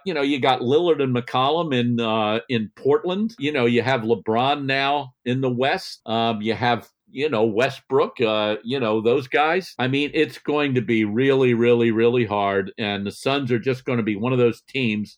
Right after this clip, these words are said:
that are gonna look back and say, "Wow, I wish we could have won it all then, 'cause it ain't gonna be easy now." Look at the Mavericks. <laughs> You know, they won a championship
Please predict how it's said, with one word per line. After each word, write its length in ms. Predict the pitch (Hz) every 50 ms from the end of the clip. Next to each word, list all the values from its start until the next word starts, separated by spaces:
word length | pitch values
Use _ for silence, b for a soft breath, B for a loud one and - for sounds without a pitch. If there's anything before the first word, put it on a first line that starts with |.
| _
that 140 | - 113 110
are 40 | 117
gonna 200 | 98 113 113 110
look 260 | 110 120 127 127 -
back 300 | - 123 123 120 117 -
and 140 | 127 113 104
say, 240 | - - 110 107 107
"Wow, 420 | 101 104 110 110 110 107 101 - -
I 120 | 104 107 113
wish 260 | 117 143 160 156 -
we 140 | 156 151 135
could 180 | - 160 151
have 120 | 143 135 120
won 180 | 120 139 143
it 100 | 143 131
all 240 | 131 131 131 127 123
then, 280 | 104 127 131 123 107 98 -
'cause 140 | 117 101
it 100 | 110 110
ain't 180 | 120 139 147 127
gonna 180 | 139 135 127 117
be 120 | 117 113
easy 340 | 123 131 131 120 - 110 101
now." 280 | 98 113 123 110 98
Look 160 | 98 151 185 196
at 80 | 185
the 80 | 156 143
Mavericks. 720 | 135 151 202 240 233 196 - - - - - - - - -
<laughs> 120 | 123 - _ -
You 100 | - 123
know, 160 | - 175 143 - - - - _ B B B B B B
they 100 | 135 147
won 220 | 160 151 165 165 151
a 80 | 139
championship 800 | 127 - 156 165 214 - 175 147 131 123 127 - - 127 147 -